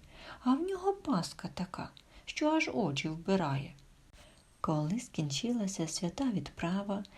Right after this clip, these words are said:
і піп посвятив людям їхні паски, газда хитро вхопив Манькову паску, поклав у свій кошик, а свою кинув йому на рушник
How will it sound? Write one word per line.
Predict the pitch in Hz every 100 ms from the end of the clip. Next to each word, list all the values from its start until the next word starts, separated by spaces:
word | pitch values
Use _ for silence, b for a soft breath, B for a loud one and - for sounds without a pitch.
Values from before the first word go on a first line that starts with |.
| B B -
і | 175
піп | - - 269 -
посвятив | - 156 - 185 - 285 196
людям | 185 190 160 151
їхні | 175 214 - 165 151 151
паски, | 190 214 - - 233 B B B B
газда | - 175 139 - 175 202 262 - - -
хитро | 254 320 202
вхопив | 175 - 190 - 214
Манькову | 175 160 185 190 247 156
паску, | 143 - 180 196 - 240 B B B B
поклав | - 233 233 294 233
у | 165
свій | - 160 147 -
кошик, | 277 254 - 233 - B B B
а | - 170
свою | - 175 180 294
кинув | 294 254 240 233 233
йому | 208 302 226 165
на | 160
рушник | 175 190 - 160 147